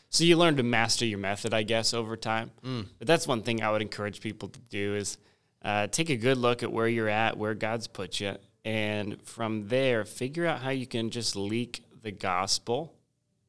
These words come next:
Speaker 1: to the people around you.
Speaker 2: Yeah.
Speaker 1: And I would, o-, I often would pray, "Lord, cause people to be hungry, cause them to ask the right questions, and then give me the right answers"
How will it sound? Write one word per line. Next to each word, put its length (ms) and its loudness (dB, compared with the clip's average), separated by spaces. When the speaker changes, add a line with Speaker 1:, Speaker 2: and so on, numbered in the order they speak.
Speaker 1:
to 80 -10
the 80 -8
people 280 -6
around 340 -8
you. 80 -18
Speaker 2:
Yeah. 240 -12
Speaker 1:
And 420 -4
I 140 8
would, 160 6
o-, 20 10
I 340 6
often 560 2
would 220 -4
pray, 560 -2
"Lord, 420 0
cause 320 4
people 200 -2
to 40 -6
be 120 -4
hungry, 560 -4
cause 300 2
them 160 -4
to 100 -4
ask 240 -4
the 80 -8
right 220 -6
questions, 600 -8
and 100 -12
then 120 -6
give 120 -6
me 120 -6
the 100 -6
right 220 -4
answers" 540 -10